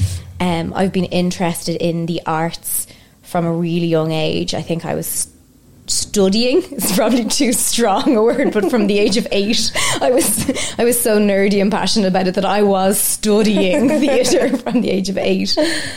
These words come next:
Um, and then I was kind of the drama person in school and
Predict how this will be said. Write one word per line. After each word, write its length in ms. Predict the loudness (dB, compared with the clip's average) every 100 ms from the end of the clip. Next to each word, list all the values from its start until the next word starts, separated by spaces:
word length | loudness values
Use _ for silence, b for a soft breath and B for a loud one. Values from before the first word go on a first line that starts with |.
| -4
Um, 220 | 0 2
and 100 | 2
then 140 | 2
I 140 | 2 2
was 180 | 0 -2
kind 220 | -2 -2
of 160 | -4
the 100 | -4
drama 420 | -2 0 0 -2 -2
person 400 | -4 -4 -6 -8
in 100 | -8
school 540 | -2 0 2 4 2
and 160 | 0